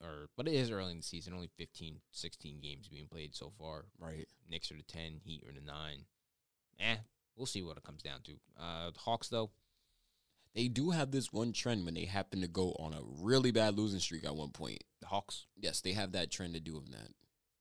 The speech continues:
Speaker 1: They, I think they did that the year they made it to the conference finals.
Speaker 2: Mm-hmm.
Speaker 1: Um,
Speaker 2: And last year,
Speaker 1: yeah.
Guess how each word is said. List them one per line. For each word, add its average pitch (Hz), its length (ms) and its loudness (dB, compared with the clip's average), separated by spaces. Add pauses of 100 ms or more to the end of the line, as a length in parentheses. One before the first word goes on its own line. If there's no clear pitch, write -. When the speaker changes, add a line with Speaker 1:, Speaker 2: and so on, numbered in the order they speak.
(100)
Speaker 1:
They, 104 180 -8
I 113 40 -8
think 175 140 -10
they 120 60 -2
did 92 220 -4
that 87 140 -6
the 87 60 -8
year 80 460 -10
they 78 100 -12
made 76 220 -8
it 67 100 -14
to - 100 -18
the - 80 -14
conference - 400 -14
finals. - 580 -18 (260)
Speaker 2:
Mm-hmm. 92 260 -2 (220)
Speaker 1:
Um, - 300 -16 (640)
Speaker 2:
And 143 140 2
last 139 260 6
year, - 80 0
Speaker 1:
yeah. 120 40 -2